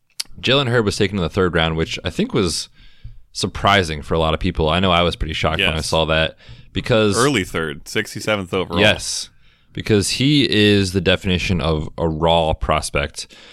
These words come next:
Speaker 1: So it's important to talk about his history here. Um, Jalen Hurd entered college as a really highly recruited running back, actually, and went to the University of Tennessee, was really productive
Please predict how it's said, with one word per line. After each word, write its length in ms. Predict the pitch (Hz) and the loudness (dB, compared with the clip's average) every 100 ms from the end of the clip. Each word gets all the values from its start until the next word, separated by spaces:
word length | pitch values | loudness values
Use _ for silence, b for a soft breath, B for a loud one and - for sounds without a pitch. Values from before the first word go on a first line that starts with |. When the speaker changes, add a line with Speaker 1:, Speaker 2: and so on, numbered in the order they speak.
| B | B
Speaker 1:
So 440 | B 117 110 104 - | B 4 4 4 0
it's 120 | 101 | -2
important 320 | 113 135 120 101 | 0 0 0 0
to 40 | |
talk 120 | 95 | -2
about 220 | 90 87 | 2 2
his 200 | 85 92 | 2 0
history 400 | - 85 - 82 76 | 0 -2 0 0 2
here. 300 | 82 80 - - B B B | 2 0 -2 -12 B B B
Um, 480 | - 90 87 80 85 - | -2 0 0 -2 -8 -6
Jalen 280 | - 151 123 | 0 0 2
Hurd 440 | 117 113 110 104 _ - | 2 4 4 0 _ -4
entered 640 | 101 95 107 101 95 92 _ - | -4 -2 0 2 2 -2 _ -8
college 460 | 101 95 90 85 | -2 2 2 0
as 140 | 87 85 | -2 -2
a 60 | |
really 400 | 80 90 101 104 | 0 0 0 0
highly 340 | 90 90 87 85 | -2 -4 -2 -2
recruited 680 | 80 - - 87 76 78 | -4 -6 -4 -2 -2 -4
running 240 | 78 87 123 | -2 -2 0
back, 240 | 127 143 | 0 0
actually, 520 | 135 131 - 139 139 _ B B B | -2 -2 0 0 -2 _ B B B
and 280 | 95 95 92 | -2 0 0
went 120 | 98 | -4
to 60 | 101 | -2
the 100 | 95 | 0
University 400 | 92 92 90 87 | 2 0 0 -4
of 60 | |
Tennessee, 680 | - 92 85 - 92 90 82 _ _ _ _ _ - | -2 -4 -2 0 2 2 -2 _ _ _ _ _ -6
was 180 | 104 87 | -2 0
really 200 | 101 147 | 0 0
productive 600 | - 90 98 95 90 82 | 0 -4 -4 -4 -4 -6